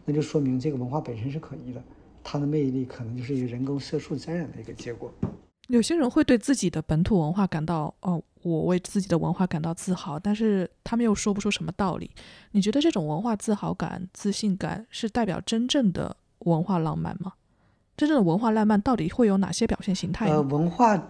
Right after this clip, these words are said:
Speaker 1: 自豪感和文化自信，我觉得是文化浪漫的一个基础吧，呃，起码是一个前提。而且我觉得未来的文化浪漫的表现形式，我觉得应该是一种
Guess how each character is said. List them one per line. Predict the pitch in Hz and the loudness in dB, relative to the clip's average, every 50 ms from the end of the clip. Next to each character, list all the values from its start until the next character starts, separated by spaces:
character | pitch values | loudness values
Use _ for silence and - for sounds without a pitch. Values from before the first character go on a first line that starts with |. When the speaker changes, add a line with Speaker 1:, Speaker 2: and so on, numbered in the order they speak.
| - - | -14 -16
Speaker 1:
自 | - - - 233 214 | -8 0 4 6 6
豪 | - - - 160 170 | 6 6 2 2 2
感 | 160 170 143 123 123 | 2 2 0 -2 -2
和 | 110 139 139 | -2 -2 -2
文 | 131 135 139 139 | -2 -2 -2 -2
化 | 131 - 165 165 | -2 -2 -2 -2
自 | 156 - - - 165 | -4 -4 -4 -4 -4
信， | 147 135 - 190 175 156 139 131 | -4 -2 -2 0 0 2 0 0
我 | 123 120 | -2 -4
觉 | 113 - 139 139 | -6 -6 -6 -4
得 | 139 147 135 | -4 -4 -4
是 | 120 - - - 147 139 135 131 | -4 -8 -8 -8 -6 -4 -4 -4
文 | 123 123 120 123 | -6 -6 -10 -10
化 | 123 - 175 | -8 -4 -4
浪 | 160 165 170 170 | -2 -2 0 0
漫 | 170 170 160 | 0 0 0
的 | 143 | 0
一 | 127 123 127 | -2 -2 -2
个 | 147 | -4
基 | 131 - 170 170 | -4 -2 -4 -4
础 | - - 131 | -4 -6 -10
吧， | - - - - - - - - - - - - - - - - - _ _ | -12 -12 -14 -14 -18 -20 -20 -20 -20 -20 -20 -20 -20 -20 -20 -20 -20 _ _
呃， | - 139 135 | -8 -6 -6
起 | - - - 175 | -4 -2 0 0
码 | 190 156 | 0 0
是 | - - 160 | 0 -2 -2
一 | 147 | -2
个 | 151 | -2
前 | 131 - - - 147 | -2 -2 -4 -4 -4
提。 | - - - 135 113 113 - - _ _ _ | -4 -6 -10 -14 -14 -14 -14 -16 _ _ _
而 | - 175 | -2 -2
且 | 175 - | 2 2
我 | 226 180 143 | 2 2 2
觉 | - - 156 | 4 4 4
得 | 160 165 147 127 123 123 135 139 - 254 - - - - 247 240 | 4 4 4 4 0 -2 -4 -6 -10 -12 -16 -20 -18 -18 -12 -2
未 | 233 214 202 | 4 6 6
来 | 180 147 139 143 | 6 6 4 2
的 | 151 | 2
文 | 139 131 127 127 127 | 0 0 0 0 0
化 | 185 196 190 | 0 -2 0
浪 | 196 208 190 | 0 -2 -2
漫 | 180 160 | 0 -2
的 | 147 | -2
表 | 131 - 123 | -2 -4 -4
现 | 123 143 143 | -4 -4 -6
形 | 127 - 135 127 | -6 -6 -8 -8
式， | 120 170 170 | -6 -6 -6
我 | 143 127 | -6 -6
觉 | 123 127 143 | -6 -6 -6
得 | 156 151 | -4 -4
应 | 156 165 | -4 -4
该 | 170 160 | -4 -6
是 | 156 - 185 | -6 -4 -4
一 | 170 | -4
种 | 151 139 135 143 | -2 -2 -2 -2